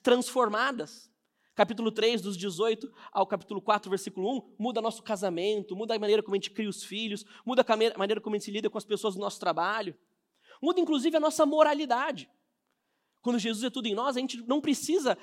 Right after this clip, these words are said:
ser satisfeito com o sexo do jeito errado, com a ira, com o egoísmo,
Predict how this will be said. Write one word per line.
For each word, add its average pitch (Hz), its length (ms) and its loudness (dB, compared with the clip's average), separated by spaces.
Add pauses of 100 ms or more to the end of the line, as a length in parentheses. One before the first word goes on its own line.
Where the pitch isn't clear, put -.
ser 269 260 2
satisfeito 262 640 -4
com 240 200 -6
o - 20 -6
sexo 254 400 -4
do 214 100 -8
jeito 226 220 -8
errado, 196 520 -2 (360)
com 262 420 4
a 226 160 4
ira, 247 380 2
com 247 220 -2
o 247 60 -4
egoísmo, 214 760 -4